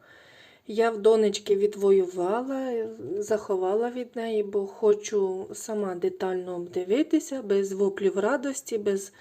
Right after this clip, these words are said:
"мама, дай", тому ось таке в нас, е, відео розпаковочки.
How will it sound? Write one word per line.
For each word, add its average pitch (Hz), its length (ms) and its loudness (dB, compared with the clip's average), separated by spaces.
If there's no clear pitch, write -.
"мама, 214 320 6
дай", 247 380 6
тому 262 680 0
ось 277 420 4
таке 202 500 -6
в 262 80 -8
нас, 208 560 -4
е, 190 220 0
відео 214 500 4
розпаковочки. 196 960 -6